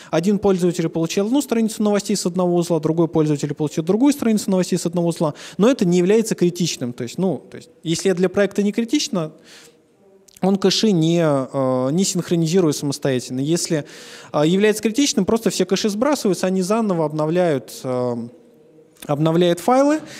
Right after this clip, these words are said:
либо есть механизмы, естественно, синхронизации кэшей, но они, опять-таки, работают отдельно от холодного старта. То есть есть процедура холодного старта, когда у нас кэшей нет, есть процедура заполнения кэшей теми файлами, которые должны быть всегда прогреты. Это две разные процедуры.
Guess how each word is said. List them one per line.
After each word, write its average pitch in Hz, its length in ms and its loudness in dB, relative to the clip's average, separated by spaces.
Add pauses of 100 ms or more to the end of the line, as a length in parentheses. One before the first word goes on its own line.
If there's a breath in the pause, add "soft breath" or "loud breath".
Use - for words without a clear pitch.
(220 loud breath)
либо 233 720 2
есть 214 280 0
механизмы, 202 540 0
естественно, 185 460 0
синхронизации 185 720 0
кэшей, 285 340 0
но 214 120 2
они, 208 140 2
опять-таки, 214 460 -2
работают 175 480 2
отдельно 175 540 0
от 156 240 -4
холодного 165 500 -2
старта. - 360 -4
То - 40 -8
есть - 140 -6
есть 160 240 -4
процедура 160 440 -4
холодного 180 460 0
старта, 294 300 -4
когда 240 180 -4
у - 20 0
нас 214 80 -4
кэшей 220 280 -4
нет, 214 260 -2 (260 loud breath)
есть 254 220 -2
процедура 190 480 0
заполнения 185 640 0
кэшей 226 400 -2
теми 180 260 -4
файлами, 196 400 -4
которые 170 320 -2
должны 151 220 -4
быть 165 140 -4
всегда 147 260 -6
прогреты. 135 480 -8
Это 185 120 -6
две 175 220 0
разные 165 360 -2
процедуры. 131 540 -6